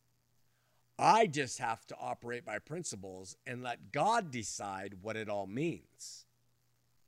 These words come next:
We don't know what the meaning of life is. We know he has a full life. But do we know what the meaning of life is to him?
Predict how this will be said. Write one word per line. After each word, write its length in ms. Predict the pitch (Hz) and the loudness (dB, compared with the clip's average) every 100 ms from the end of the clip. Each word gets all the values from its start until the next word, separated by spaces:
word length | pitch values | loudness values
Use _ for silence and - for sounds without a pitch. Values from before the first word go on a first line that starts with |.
| _ _ _ _ | _ _ _ _
We 260 | 104 190 262 | 2 4 8
don't 380 | 196 139 123 | 6 6 0
know 800 | 101 104 131 254 294 101 82 69 - _ _ _ _ _ | -10 -2 2 4 4 0 -6 -14 -20 _ _ _ _ _
what 240 | 117 147 - | 2 2 2
the 100 | 120 | -2
meaning 440 | 123 143 143 131 | 0 0 0 -2
of 160 | 113 98 | -2 0
life 340 | 101 92 - 73 50 | -2 -2 -6 -18 -18
is. 160 | - - | -18 -4
We 160 | 123 135 | 2 2
know 200 | 123 113 | 2 0
he 140 | 117 | -4
has 240 | 104 107 | -4 -6
a 140 | 92 95 | -6 -12
full 400 | - 156 214 214 | -10 0 2 2
life. 460 | 98 71 - - _ _ _ _ _ _ _ - - | 0 -4 -14 -20 _ _ _ _ _ _ _ -20 -4
But 240 | 123 131 | 0 0
do 140 | 127 | -2
we 240 | 139 139 131 | -2 -4 -4
know 380 | 127 147 220 151 | 0 2 4 2
what 360 | 117 123 123 - _ _ | 0 -2 -2 -6 _ _
the 120 | 123 120 | -8 -4
meaning 580 | 117 180 277 269 185 | 0 0 0 0 -2
of 200 | 139 113 | -2 -6
life 300 | 107 107 104 | -4 -4 -4
is 220 | 107 92 - | -6 -10 -10
to 100 | 104 | -12
him? 320 | 101 87 | -12 -14